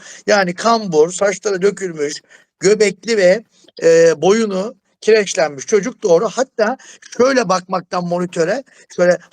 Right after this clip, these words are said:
kamburluk şöyle bakmaktan bir süre sonra da gözlerin, göz, e, evet aynen yani göz kürelerin de şeklinin değişmesi, hatta gözlerin biraz dışarı doğru fırlaması da olabilir. Ellerde şöyle kalmış. Yani ellerde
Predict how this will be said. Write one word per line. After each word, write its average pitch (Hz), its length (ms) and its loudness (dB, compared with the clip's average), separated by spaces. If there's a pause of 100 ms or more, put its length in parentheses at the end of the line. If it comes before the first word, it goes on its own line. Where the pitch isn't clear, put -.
kamburluk 202 500 0
şöyle 214 420 0
bakmaktan 170 640 -4 (280)
bir 220 60 0
süre 247 220 0
sonra 190 200 -4
da 180 40 -4
gözlerin, 208 760 0 (400)
göz, 220 520 -2 (120)
e, - 120 -8 (340)
evet 202 280 2 (160)
aynen 196 300 -2
yani 156 260 -6 (320)
göz 269 500 0 (220)
kürelerin 233 520 0
de 233 60 -4
şeklinin 180 480 -8
değişmesi, 170 540 -8 (280)
hatta 233 340 0
gözlerin 226 560 -2
biraz 262 180 0
dışarı 240 340 0
doğru 202 220 -2
fırlaması 196 520 -2
da 285 180 -6 (240)
olabilir. 220 480 0
Ellerde 262 460 0
şöyle 214 300 2
kalmış. - 520 -16 (600)
Yani 170 120 0
ellerde 202 600 0